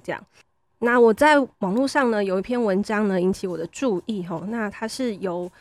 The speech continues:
它是这样写的，它是写说，嗯，他觉得用老师、老师们或家长用教孩子保护自己这个说法，他觉得其实不太够，他不喜欢，他觉得应该是要用主张权利这个概念来取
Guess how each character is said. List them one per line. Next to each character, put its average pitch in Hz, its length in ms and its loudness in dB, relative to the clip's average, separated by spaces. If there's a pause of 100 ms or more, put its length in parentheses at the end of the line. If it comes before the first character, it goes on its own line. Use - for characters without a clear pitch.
它 302 120 -4
是 349 100 2
这 359 80 -2
样 277 160 4
写 160 320 -4
的， - 160 -10 (220)
它 262 100 -2
是 294 100 2
写 254 160 0
说， 214 440 -4
嗯， 185 280 -4 (380)
他 277 100 -6
觉 240 140 0
得 208 140 0
用 233 260 0
老 160 180 -4
师、 - 180 -12
老 196 180 0
师 262 160 -2
们 254 260 2
或 247 140 0
家 226 180 -2
长 185 240 -2
用 208 400 0
教 302 240 4
孩 190 260 -2
子 208 160 -4
保 175 220 -2
护 233 220 -4
自 254 200 -4
己 156 240 -10
这 - 120 -8
个 180 100 -4
说 185 240 -8
法， - 260 -12 (340)
他 254 100 -8
觉 202 180 -4
得 175 260 -2
其 185 160 -10
实 190 160 -6
不 190 140 -12
太 190 240 -8
够， 175 220 -6
他 185 100 -12
不 - 140 -10
喜 - 180 -16
欢， - 280 -12 (380)
他 262 120 -4
觉 208 180 -2
得 185 160 -4
应 226 100 -2
该 247 160 -4
是 254 200 -6
要 226 160 0
用 226 280 0
主 185 160 -8
张 233 280 0
权 185 300 -2
利 208 140 -2
这 202 140 -12
个 208 140 -6
概 208 180 -6
念 185 240 -4
来 160 160 -8
取 - 260 -14